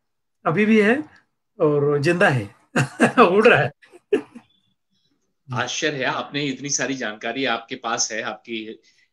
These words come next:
Speaker 2: जो ने-, नेचुरल हिस्ट्री society ने इतना सब संग्रह कर रखा है। मुझे लगता है
Speaker 1: जी।
Speaker 2: हमारे दर्शक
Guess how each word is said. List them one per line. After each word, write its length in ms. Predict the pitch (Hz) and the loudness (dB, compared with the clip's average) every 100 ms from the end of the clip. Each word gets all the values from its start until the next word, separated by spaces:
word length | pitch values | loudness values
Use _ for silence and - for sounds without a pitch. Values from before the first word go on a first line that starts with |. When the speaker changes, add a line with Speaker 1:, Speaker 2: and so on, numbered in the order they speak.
| _ | _
Speaker 2:
जो 180 | 101 107 | -8 -8
ने-, 480 | 104 107 98 107 110 98 | -8 -12 -18 -20 -20 -16
नेचुरल 400 | 104 107 - 110 | -10 -10 -10 -12
हिस्ट्री 340 | 107 - 120 | -10 -10 -8
society 540 | 113 107 98 101 - 123 | -8 -8 -8 -10 -8 -8
ने 180 | 117 113 | -6 -6
इतना 240 | 107 110 | -8 -8
सब 160 | 104 107 | -8 -8
संग्रह 380 | 107 98 107 | -10 -10 -14
कर 260 | 113 110 104 | -12 -10 -10
रखा 260 | 107 - 104 | -12 -12 -12
है। 200 | 95 - _ - _ | -12 -18 _ -20 _
मुझे 160 | 107 110 | -12 -10
लगता 260 | 107 160 131 | -10 -8 -6
है 40 | |
Speaker 1:
जी। 20 | |
Speaker 2:
हमारे 180 | 123 107 | -4 -6
दर्शक 440 | 95 101 - 120 | -8 -10 -10 -12